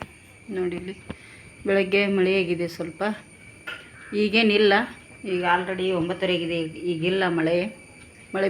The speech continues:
ಬಿಟ್ಟಿದೆ ಈಗ. ಮತ್ತೆ ಬರ್ತದೆ, ಬಿಸಿಲಂತೂ ಇಲ್ಲ ಫ್ರೆಂಡ್ಸ. ತಿಂಡಿ ತಿಂದ ಮೇಲೆ, ಆ, ಬಟ್ಟೆ ತೊಳೆದು ಹಾಕಿ ಮತ್ತೆ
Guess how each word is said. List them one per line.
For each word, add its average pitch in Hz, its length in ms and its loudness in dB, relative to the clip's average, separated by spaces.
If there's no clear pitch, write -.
ಬಿಟ್ಟಿದೆ 190 400 0
ಈಗ. 170 100 -2
ಮತ್ತೆ 202 180 0
ಬರ್ತದೆ, 220 320 4
ಬಿಸಿಲಂತೂ 208 500 2
ಇಲ್ಲ 185 120 0
ಫ್ರೆಂಡ್ಸ. 175 260 -2
ತಿಂಡಿ 226 220 4
ತಿಂದ 233 160 2
ಮೇಲೆ, 214 220 6
ಆ, 202 40 -2
ಬಟ್ಟೆ 202 240 2
ತೊಳೆದು 202 300 2
ಹಾಕಿ 175 240 -4
ಮತ್ತೆ 190 180 -4